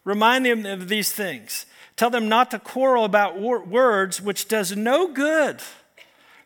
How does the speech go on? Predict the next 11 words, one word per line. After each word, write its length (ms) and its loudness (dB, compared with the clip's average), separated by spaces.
but 160 0
it 120 0
ruins 1080 -2
the 120 -2
hearers. 640 -8
Now, 200 -14
I'll 220 -6
be 180 -8
honest 400 -8
with 160 -16
you. 280 -18